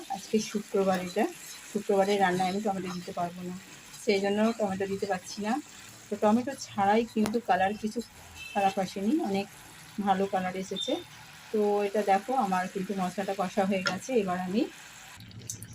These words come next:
তো দেখো, এঁচোড় আর আলুটা আমি কিন্তু দিয়ে দিয়েছি। এঁচোড় আলুটা দিয়ে এবার কিন্তু আমাকে খুব ভালো করে এটাকে কষতে হবে।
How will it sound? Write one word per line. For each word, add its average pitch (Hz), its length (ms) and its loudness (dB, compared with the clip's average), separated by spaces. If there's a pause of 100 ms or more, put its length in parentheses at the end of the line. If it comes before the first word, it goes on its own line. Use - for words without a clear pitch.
(240)
তো 247 100 0
দেখো, 247 320 0
এঁচোড় 247 640 4
আর 220 120 4
আলুটা 214 500 2
আমি 202 140 0
কিন্তু 214 300 -2
দিয়ে 196 240 -2
দিয়েছি। 196 440 -6 (880)
এঁচোড় 196 360 -4
আলুটা 185 320 0
দিয়ে 196 240 0 (140)
এবার 190 220 2
কিন্তু 202 320 -6
আমাকে 180 400 -2 (480)
খুব 247 280 -4
ভালো 185 300 -4
করে 202 140 0 (140)
এটাকে 220 300 -6 (440)
কষতে 220 300 -2
হবে। 170 260 -8